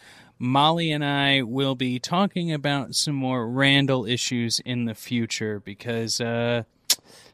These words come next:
we've got some stuff in store for you. Anywho, today I made this phone call to you. I said, "Drop everything," because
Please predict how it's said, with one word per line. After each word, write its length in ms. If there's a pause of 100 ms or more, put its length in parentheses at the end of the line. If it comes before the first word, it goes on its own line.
(180)
we've 140
got 180
some 100
stuff 280
in 80
store 280
for 220
you. 140 (340)
Anywho, 720
today 760
I 520
made 400
this 200
phone 320
call 280
to 80
you. 260
I 80
said, 240
"Drop 320
everything," 640
because 680